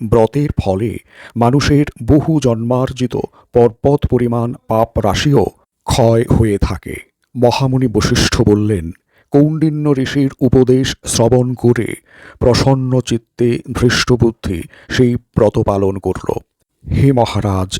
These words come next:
রামচন্দ্র, এই ব্রত পালনে সে নিষ্পাপ হল, দিব্য দেহ লাভ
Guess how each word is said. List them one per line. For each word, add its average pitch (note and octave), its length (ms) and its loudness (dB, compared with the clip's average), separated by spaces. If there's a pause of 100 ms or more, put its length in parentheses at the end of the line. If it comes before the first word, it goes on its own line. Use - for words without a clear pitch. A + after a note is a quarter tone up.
রামচন্দ্র, F#2 760 -4 (440)
এই C#3 220 2 (100)
ব্রত A2+ 280 2
পালনে A2 500 0 (360)
সে A2+ 240 2 (120)
নিষ্পাপ G2+ 680 0
হল, - 180 0 (680)
দিব্য B2+ 360 2
দেহ A2 240 2
লাভ G#2 240 2